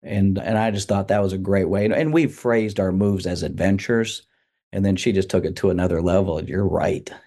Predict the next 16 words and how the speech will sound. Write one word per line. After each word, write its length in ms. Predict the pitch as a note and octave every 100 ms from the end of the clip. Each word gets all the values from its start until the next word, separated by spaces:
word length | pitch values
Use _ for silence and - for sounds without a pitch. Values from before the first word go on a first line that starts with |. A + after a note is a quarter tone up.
| _
And, 320 | - F#2+ F#2 -
and 200 | G2 G2+
too 180 | B2
often 420 | G2 G2+ G2+ F2+ F#2
we 120 | G2
do 300 | F2 G#2 G#2+
try 220 | - F#2
to 100 | F#2
write 260 | F#2 F#2 F#2
the 120 | F#2
end 140 | F#2
of 140 | F2 F2
the 80 |
stories 720 | - - F#2+ F2+ F2 E2+ - - _ -
too 200 | - F#2
soon, 580 | - A2 G2+ E2 D2+